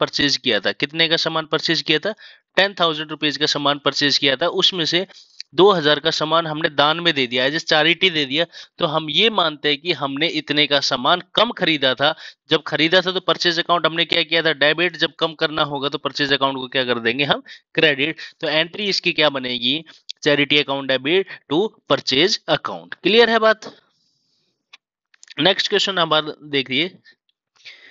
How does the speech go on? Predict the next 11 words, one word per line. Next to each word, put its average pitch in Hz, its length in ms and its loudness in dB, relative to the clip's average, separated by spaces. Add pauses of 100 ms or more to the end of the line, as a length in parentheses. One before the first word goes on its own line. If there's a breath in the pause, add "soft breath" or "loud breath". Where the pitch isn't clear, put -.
(1040 loud breath)
रुपीज 196 460 6
फ़ाइव 202 380 2
थाउजेंड 208 300 0 (140)
paid 208 240 6
as 196 320 2
rent 156 400 2
for 190 220 0
residential 180 840 2
building 180 400 0
of 190 220 -2
house 170 340 4